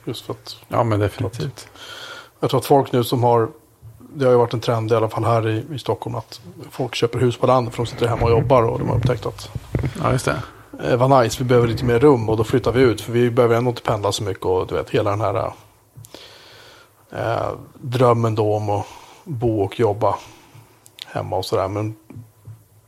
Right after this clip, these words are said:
Speaker 1: problemet är ju då om deras arbetsgivare sen helt plötsligt kommer och säger: "Ja, men vi tänkte att så här, några dagar i veckan." Om de då sparkar bakut och byter jobb eller om de accepterar att okej, två dagar i veckan kan vi leva med. Och sen är plötsligt så blir det tre dagar i veckan och sen är plötsligt så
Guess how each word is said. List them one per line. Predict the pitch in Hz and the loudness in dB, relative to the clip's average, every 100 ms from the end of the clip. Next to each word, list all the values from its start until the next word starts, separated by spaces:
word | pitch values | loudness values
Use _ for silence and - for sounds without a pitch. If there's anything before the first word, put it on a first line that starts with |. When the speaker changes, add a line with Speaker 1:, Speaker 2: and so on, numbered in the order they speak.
| _ _ _ | _ _ _
Speaker 1:
problemet | - 123 117 120 131 131 117 | -6 -6 -2 0 2 0 0
är | |
ju | 113 | -2
då | 104 107 110 | -2 -4 -4
om | - 110 110 | -4 -4 -2
deras | 98 101 | -2 0
arbetsgivare | 107 104 110 135 127 | -2 -2 -2 2 2
sen | 123 110 | 0 -4
helt | 104 | -4
plötsligt | 107 113 | -6 -8
kommer | - 113 | -8 -4
och | 113 | -2
säger: | 113 98 | -2 0
"Ja, | 151 262 320 | 4 6 6
men | 302 294 | 4 2
vi | |
tänkte | - 233 - | 2 -2 0
att | 165 - | -2 -2
så | - - 123 | -10 -2 0
här, | 107 | 2
några | 104 127 | 0 0
dagar | 127 123 | 4 2
i | |
veckan." | 120 110 - 110 - _ _ - - - - - - - - - - - - - - _ - | 2 -4 -6 -6 -8 _ _ -20 -20 -20 -20 -20 -20 -20 -20 -20 -20 -20 -20 -20 -20 _ -4
Om | 135 | -2
de | 120 120 | 2 2
då | 120 | 2
sparkar | - 135 113 123 | 2 2 2 2
bakut | 113 - 123 117 | 0 0 0 0
och | |
byter | 117 107 127 | -2 0 6
jobb | 175 170 151 | 8 8 4
eller | 139 | 4
om | 131 127 | 4 4
de | 123 | 4
accepterar | 120 110 - - 127 | 4 0 -4 0 0
att | 107 | 2
okej, | 123 117 101 | 0 0 -4
två | - 127 | 0 4
dagar | 120 | 4
i | |
veckan | 117 - 120 | 4 0 0
kan | 123 | 0
vi | 117 | 2
leva | 107 98 | 0 0
med. | 98 | -4
Och | 104 | 0
sen | 143 | 2
är | 131 | 2
plötsligt | 127 120 117 | 2 0 -4
så | 120 | -2
blir | 117 | 0
det | 110 | 0
tre | 139 | 2
dagar | 117 104 | 2 2
i | |
veckan | 104 - 117 | 0 -2 -4
och | 107 | -2
sen | 123 | -2
är | 113 | -2
plötsligt | 110 - 110 | -4 -6 -10
så | - 104 98 | -6 -4 -6